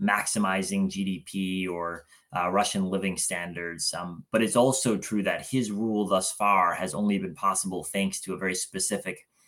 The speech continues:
set of economic policies. And rather than trying to make Russia wealthy, uh, his economic policies have been focused on trying to solidify his power at home and let him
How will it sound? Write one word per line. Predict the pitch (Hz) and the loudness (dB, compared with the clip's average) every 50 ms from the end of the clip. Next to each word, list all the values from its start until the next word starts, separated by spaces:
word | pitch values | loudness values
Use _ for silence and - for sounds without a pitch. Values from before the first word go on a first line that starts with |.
| _ _ - - - - | _ _ -20 -12 -4 0
set | - - 139 117 - 92 | 4 6 6 6 4 2
of | 98 | 0
economic | 101 98 95 92 90 87 - | 0 2 2 2 0 0 0
policies. | - 110 104 107 98 - - - 64 - - - | 2 2 4 4 2 0 -2 -4 -8 -10 -10 -10
And | 85 82 - _ _ - _ _ _ - | -10 -12 -14 _ _ -20 _ _ _ 2
rather | 107 110 120 123 123 107 | 4 6 6 6 6 4
than | 104 101 | 4 2
trying | 95 - 110 104 104 98 | 2 2 2 2 2 2
to | 95 95 | 0 0
make | 98 98 92 - - | 0 0 0 0 0
Russia | 98 98 95 - - 87 | 0 2 2 0 -4 -4
wealthy, | 85 90 104 117 117 - - 92 78 80 92 - _ _ - _ _ | 0 4 4 4 4 2 -2 -4 -4 -4 -8 -10 _ _ -20 _ _
uh, | - 95 95 92 | -2 0 0 2
his | 95 101 104 98 | 0 0 -2 -2
economic | - 110 - 104 107 107 107 - | -4 -4 -2 0 2 2 0 0
policies | - - 98 92 92 92 - 101 95 95 | -2 -2 0 0 0 0 -2 -4 -6 -6
have | - | -6
been | - 95 92 | -6 -6 -6
focused | - 95 92 92 - 90 - | -6 -6 -8 -8 -8 -10 -10
on | 95 87 | -10 -8
trying | - - 98 92 92 95 95 | -6 -4 -2 -2 -2 -2 -4
to | - - 90 85 85 - _ - - _ | -4 -6 -6 -6 -6 -8 _ -20 -20 _
solidify | - - - 107 107 113 117 - - 104 98 98 95 | -6 -2 0 2 2 2 2 2 2 2 2 2 0
his | 92 104 107 104 - | 0 -2 -2 -2 -2
power | - - 104 95 92 92 90 - | -2 0 2 2 4 4 2 2
at | 87 90 | 0 -2
home | - - 92 92 95 95 95 95 | -2 -2 -2 0 0 2 0 0
and | 90 87 | -2 -2
let | 87 92 92 - | -2 -4 -4 -4
him | - 92 90 90 85 85 | -6 -6 -6 -6 -8 -10